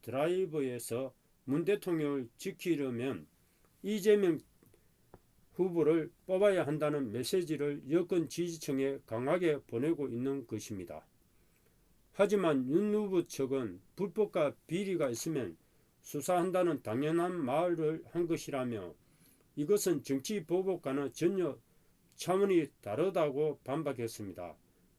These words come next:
그리고 문 대통령의 사과 요구에 대해서도 전혀 사과할 일이 아니라며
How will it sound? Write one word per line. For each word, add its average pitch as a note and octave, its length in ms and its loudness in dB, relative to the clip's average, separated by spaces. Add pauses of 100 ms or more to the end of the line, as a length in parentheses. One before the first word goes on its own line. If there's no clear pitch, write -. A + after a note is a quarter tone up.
그리고 E3 360 2
문 C3+ 260 0
대통령의 D#3 640 2
사과 E3 460 0
요구에 D3 460 0
대해서도 B2 640 -6 (560)
전혀 F3+ 380 4
사과할 D#3+ 600 0
일이 E3 340 0
아니라며 C#3 760 2